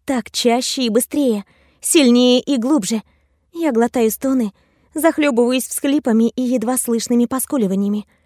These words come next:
Рома давит мне между лопаток ладонью, когда я пытаюсь выпрямиться, чтобы поцеловать его, а потом опускает руку к моему клитору и за считанные секунды доводит меня до пика. Выжидает, пока мое тело перестает мелко дрожать,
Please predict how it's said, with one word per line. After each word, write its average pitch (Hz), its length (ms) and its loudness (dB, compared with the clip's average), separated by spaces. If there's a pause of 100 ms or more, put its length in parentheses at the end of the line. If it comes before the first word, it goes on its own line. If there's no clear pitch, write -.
(480)
Рома 262 340 4
давит 233 360 -2
мне 240 220 2
между 240 300 0
лопаток 220 500 -4
ладонью, 214 580 0 (360)
когда 262 260 0
я 254 100 0
пытаюсь 240 440 -2
выпрямиться, 220 520 -2
чтобы 226 260 -6
поцеловать 269 640 -2
его, 196 200 -4 (600)
а 294 120 -8
потом 277 340 -2
опускает 254 520 -2
руку 247 280 -2
к - 80 -8
моему 220 360 0
клитору 220 500 -4 (460)
и 320 140 0
за 240 100 0
считанные 240 600 0
секунды 240 560 0
доводит 226 600 0
меня 214 300 0
до 196 140 -2
пика. 190 360 -12 (1040)
Выжидает, 277 640 0
пока 269 280 -4
мое 240 220 2
тело 226 320 0
перестает 240 600 -2
мелко 233 320 0
дрожать, 214 520 -4